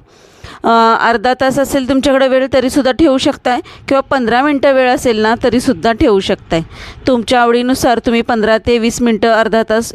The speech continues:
इतका वेळ ठेवू शकताय. त्यानंतर आपण मसाला बनवून घेऊया. आता यामध्ये बघा दोन बारीक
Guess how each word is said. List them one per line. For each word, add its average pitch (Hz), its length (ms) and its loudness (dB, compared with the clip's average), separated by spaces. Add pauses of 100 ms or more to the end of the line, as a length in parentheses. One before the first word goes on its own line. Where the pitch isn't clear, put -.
इतका - 260 -2
वेळ 220 160 2
ठेवू 233 260 2
शकताय. 185 360 -4 (500)
त्यानंतर 196 320 0
आपण 233 220 0
मसाला 269 440 0
बनवून 196 340 2
घेऊया. 165 360 0 (420)
आता 208 120 -2
यामध्ये 202 480 2
बघा 220 440 0
दोन 214 320 0
बारीक 208 300 0